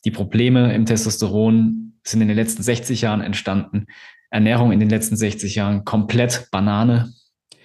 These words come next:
<laughs> beziehungsweise schlecht. Ähm, wir haben unglaublich viel mehr elektromagnetische Strahlung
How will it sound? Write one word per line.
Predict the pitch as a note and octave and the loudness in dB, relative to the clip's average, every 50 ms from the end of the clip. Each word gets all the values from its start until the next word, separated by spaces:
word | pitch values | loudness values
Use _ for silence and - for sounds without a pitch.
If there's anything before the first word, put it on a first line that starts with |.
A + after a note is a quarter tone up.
| - - _ _ - - - - _ - | -20 -20 _ _ -20 -20 -20 -20 _ -4
<laughs> | - - - - A#2+ - - - - - - - | -4 -2 -2 -2 -4 -4 -6 -14 -16 -18 -14 -14
beziehungsweise | G#2+ - - - A2+ A2+ G#2 - F#2+ F#2+ F#2+ F#2+ F#2 | -8 -6 -2 0 0 0 2 0 0 0 0 -2 -4
schlecht. | - - A2+ A#2 B2 A#2+ - - - _ - - - - _ _ _ _ G#2 _ - | -2 0 0 0 0 -2 -4 -10 -18 _ -20 -20 -20 -20 _ _ _ _ -20 _ -4
Ähm, | A2 G#2+ G#2+ G#2+ G#2+ G#2+ A2 G#2+ G#2+ - - - - _ _ _ _ _ _ - | -2 0 0 2 2 2 2 0 0 -2 -10 -14 -20 _ _ _ _ _ _ -2
wir | A#2+ A2+ G#2+ | 0 0 2
haben | A2+ A2+ A#2 A2+ A2+ A2 A2 - - - - - _ _ _ _ - | 2 2 2 2 0 0 -2 -6 -12 -14 -20 -20 _ _ _ _ -4
unglaublich | - D3 D3+ E3 D3+ - C3+ A#2 A2 A2+ A2+ A2 - | 0 2 2 2 2 2 2 0 0 0 -2 -4 -6
viel | - - - C3+ A#2+ | -6 -4 -2 0 2
mehr | A#2 A2+ - - | 2 0 -2 -2
elektromagnetische | E2+ G2+ G#2 - - A2+ A2 G#2 A2 A2+ A2 G#2+ G#2+ A2 G#2 | -4 -4 -6 -6 -2 -2 -2 0 0 0 -2 -2 -2 -4 -6
Strahlung | - - - G#2 G2 G2+ G#2 G#2 G#2 G2+ - - | -6 -6 -4 -4 -2 0 0 0 0 -2 -2 -6